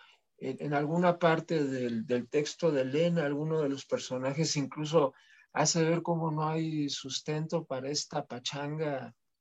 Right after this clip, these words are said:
de Medjugorje, ¿no? Y sin embargo, este, todos los que, o, o, bueno, las, la, lo que aparece ahí, hay esta obsesión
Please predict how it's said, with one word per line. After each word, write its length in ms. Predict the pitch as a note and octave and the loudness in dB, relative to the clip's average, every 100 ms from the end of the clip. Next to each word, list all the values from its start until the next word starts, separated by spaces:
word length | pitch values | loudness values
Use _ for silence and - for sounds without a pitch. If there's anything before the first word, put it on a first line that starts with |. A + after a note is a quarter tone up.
| _ _ | _ _
de 500 | - - D3+ C#3+ C3+ | -20 -16 -10 -6 -2
Medjugorje, 960 | C3+ C3 C#3 C3+ C#3 C#3+ D3 D#3+ F3+ | -2 -2 -2 -2 0 0 -2 -2 0
¿no? 320 | F3 E3+ F3 | 2 2 0
Y 100 | F#3 | -2
sin 240 | E3+ D#3 D3 | -4 -6 -6
embargo, 760 | D3 D3+ D#3+ E3+ F3+ F3+ E3+ - _ _ _ | -4 -2 -2 0 2 0 0 -10 _ _ _
este, 960 | - D3+ C3 - - C#3+ C#3+ C#3+ C3 C3 _ _ _ _ | -4 -2 -2 -4 -4 -4 -2 -2 -4 -8 _ _ _ _
todos 540 | C3+ G#3 A3+ G#3+ - | 2 4 4 2 -2
los 480 | F3 D3+ D3 - - | -4 -2 -4 -6 -12
que, 300 | D#3 D3+ D#3+ | -8 -6 -4
o, 140 | D#3+ C#3+ | -4 -6
o, 240 | C3+ C3+ | -6 -2
bueno, 200 | F3+ F#3 | 0 0
las, 340 | D3+ C3+ - | 0 -2 -8
la, 420 | F3+ C#3+ C3+ C3+ C3 C#3 - _ _ _ _ _ _ F3 - _ | -10 -8 -6 -6 -8 -10 -14 _ _ _ _ _ _ -20 -20 _
lo 180 | C3+ C3 | -10 -8
que 100 | - | -6
aparece 560 | C3 D3 D#3 E3+ - F#3 | -6 -4 -2 -2 0 0
ahí, 380 | F3 F#3 F#3 - - _ _ _ - | 2 2 -2 -6 -18 _ _ _ -2
hay 360 | E3 G#3 G3+ | 2 4 4
esta 280 | F#3+ - F#3+ | 4 2 0
obsesión 1000 | E3 - D#3+ - - D#3+ E3 E3 E3 D#3+ | 0 -2 -4 -4 -2 2 4 4 -2 -6